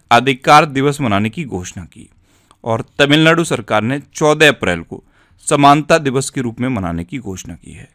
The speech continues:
अच्छा, तमिलनाडु ने तमिल थाई वस्तु को अपना राजकीय गीत घोषित किया है। तमिलनाडु में जल्लीकट्टू का आयोजन किया जाता है। आदिपुरम त्योहार तमिलनाडु में मनाया जाता है।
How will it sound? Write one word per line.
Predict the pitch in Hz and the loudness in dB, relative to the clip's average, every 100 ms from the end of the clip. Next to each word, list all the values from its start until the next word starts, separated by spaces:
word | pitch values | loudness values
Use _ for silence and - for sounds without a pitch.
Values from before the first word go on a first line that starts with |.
| _ _ _ _ _ | _ _ _ _ _
अच्छा, | 127 143 | -14 -14
तमिलनाडु | _ 135 143 147 147 151 | _ 2 4 4 0 -2
ने | 156 180 _ _ | -6 -10 _ _
तमिल | - 147 156 170 160 _ | 2 4 2 0 -6 _
थाई | 113 113 127 127 | 4 4 2 0
वस्तु | 120 120 - 147 | -2 -2 -6 -6
को | 110 - 85 _ | -6 -10 -16 _
अपना | 123 - 139 139 - 123 | -2 0 -6 -6 -10 -2
राजकीय | 131 117 123 127 156 135 | 4 4 4 -10 -12 -12
गीत | 113 107 87 | -6 -6 -6
घोषित | - 80 - | -16 -16 -18
किया | _ 78 64 | _ -20 -20
है। | - _ _ _ _ _ - | -20 _ _ _ _ _ -2
तमिलनाडु | 143 160 165 170 | 2 2 2 0
में | 175 123 113 | -4 -8 -2
जल्लीकट्टू | 143 139 165 165 151 _ 156 | 0 2 2 0 -6 _ -4
का | 147 | 0
आयोजन | 117 90 95 | 2 0 -4
किया | 87 82 | -10 -14
जाता | 69 69 - | -16 -20 -20
है। | - _ _ _ | -20 _ _ _
आदिपुरम | 120 120 143 156 170 _ 143 147 151 | 4 6 4 2 -6 _ -4 -2 -4
त्योहार | - 104 90 - _ - | -8 -8 -8 -8 _ 0
तमिलनाडु | 147 147 143 151 | 4 4 2 0
में | 143 | -2
मनाया | 92 78 | -4 -6
जाता | 78 80 78 87 | -12 -16 -18 -20
है। | 82 | -20